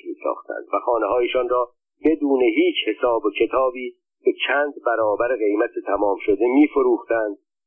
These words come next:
و سودهای کلان می‌بردند. مسعودی به وسیلهٔ دوستان و خبرنگارانش از همهٔ این کارها مطلع می‌شد. با خود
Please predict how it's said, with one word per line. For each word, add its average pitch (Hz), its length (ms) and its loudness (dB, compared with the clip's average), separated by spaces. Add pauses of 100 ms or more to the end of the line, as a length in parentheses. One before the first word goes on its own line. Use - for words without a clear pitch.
(140)
و 113 80 0 (140)
سودهای 117 580 -2 (120)
کلان 117 300 0
می‌بردند. - 460 -12 (1500)
مسعودی 151 460 0
به 185 120 4
وسیلهٔ 165 440 4
دوستان 160 420 0
و 151 100 0
خبرنگارانش 127 920 0
از 127 240 0
همهٔ 139 280 0
این 156 240 6
کارها 117 480 0
مطلع 95 380 -2
می‌شد. 78 360 -6
با 117 140 0
خود - 180 -2